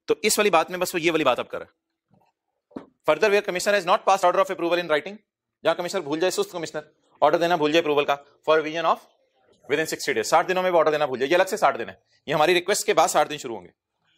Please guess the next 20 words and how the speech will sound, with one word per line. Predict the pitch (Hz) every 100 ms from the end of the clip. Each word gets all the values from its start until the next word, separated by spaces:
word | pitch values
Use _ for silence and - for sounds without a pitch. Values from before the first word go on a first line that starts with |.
| _ _ -
तो | 143 151 - _ -
from | 151 160
the | 156
date | 147 190 - _ _ _ _ _ _ _ 110
revision | 135 143 156 185 185
was | 139 151 208 - -
requested | 135 143 156 190
कर | 143
लें | 113
इसे, | 113 101 _ _ _ _ _ _ _ _ _ _ _ _ _
from | 131 135
the | 123
date | 143 - _ _ - -
revision | 117 131 151 135
was | 127 165 - _ _ -
requested | 110 120 127 - 127
by | 113
us, | 101 - - - _ _ _ _ _ _
by | - 113
taxpayer। | 117 - - 90